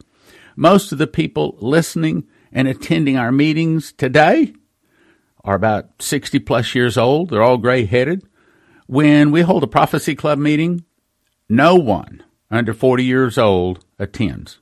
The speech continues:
I mean, almost no one. If we see anyone under forty, it's like, "What are you doing here? <laughs> You're not supposed to be interested in this." <laughs> Very few.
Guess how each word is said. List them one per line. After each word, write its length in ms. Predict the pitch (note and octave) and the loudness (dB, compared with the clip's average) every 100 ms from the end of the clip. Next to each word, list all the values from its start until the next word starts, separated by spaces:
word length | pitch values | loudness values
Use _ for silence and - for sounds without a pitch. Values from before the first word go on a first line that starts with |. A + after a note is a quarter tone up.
| - | -4
I 60 | G#2+ | 0
mean, 240 | A2 F#2+ - | 0 -2 -2
almost 580 | C#3 C#3+ C3 A#2 - - | 0 2 0 -2 -8 -20
no 520 | - F#2 G2 A2+ B2+ A#2+ | -10 -4 0 2 4 4
one. 360 | F2+ C#2+ - - _ | 2 -4 -10 -20 _
If 180 | G2 - | -6 -4
we 80 | A#2 | -4
see 260 | - A#2 C#3 | -4 -6 -2
anyone 420 | E3+ D3 G#2+ F2 | -2 0 0 -2
under 200 | G#2 G2 | -2 -4
forty, 320 | - C3+ G#2+ | 0 0 0
it's 120 | F#2 | -2
like, 200 | F#2 F2 _ _ - | -2 -4 _ _ -8
"What 140 | C4+ | -2
are 20 | |
you 80 | - | 0
doing 240 | D#3+ A2+ | 2 2
here? 260 | F#2 E2 B1 _ _ - | 2 -2 -6 _ _ -6
<laughs> 640 | C3+ - G2+ _ - _ | -4 -2 -4 _ -20 _
You're 140 | - G#2+ G2+ - - - | -14 -12 -12 -16 -14 0
not 200 | A3 G3+ | 2 2
supposed 240 | - D#3 | 2 0
to 60 | C#3+ | 2
be 80 | |
interested 400 | C3+ B2 B2+ B2+ | 2 2 0 0
in 60 | G#2+ | 0
this." 340 | B2 A3 - - - - _ - - | 0 -2 -6 -10 -10 -10 _ -20 -20
<laughs> 520 | - - - - - | -20 -20 -20 -20 -8
Very 300 | - B2+ F#3 | 0 2 2
few. 440 | - F#3 F#4+ - | 2 4 6 6